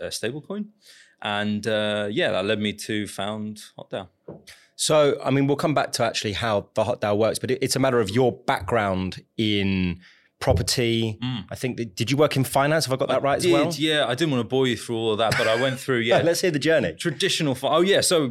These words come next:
Speaker 1: twenty twelve, I started in the city.
Speaker 2: Yeah.
Speaker 1: And I did, uh, stockbroking. So I was just working for, um, ultra high net worth individuals
Speaker 2: Mm-hmm.
Speaker 1: doing their kind of, I guess, side trading. You know, so they would have their,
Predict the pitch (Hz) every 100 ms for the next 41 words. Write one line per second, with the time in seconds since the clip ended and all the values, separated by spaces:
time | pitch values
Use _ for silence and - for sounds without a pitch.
0 | 104 - 156 143 127 120 - 139 127 107
1 | 95 87 82 92 87 - - 92 92 92
2 | 87 82 - 98 87 85 - - 90 80
3 | - 95 92 92 92 90 85 85 - -
4 | 113 - 98 82 82 80 80 - 85 85
5 | 82 - - 92 85 90 - 85 82 -
6 | _ _ _ _ 85 80 80 82 - 104
7 | - 92 90 90 80 85 82 87 82 85
8 | 87 85 80 92 92 107 _ _ _ _
9 | 120 101 98 92 - - 92 82 - -
10 | _ _ _ - - - 104 - - _
11 | - - 98 127 139 - - _ - 127
12 | 151 151 131 110 - 117 113 110 127 110
13 | 98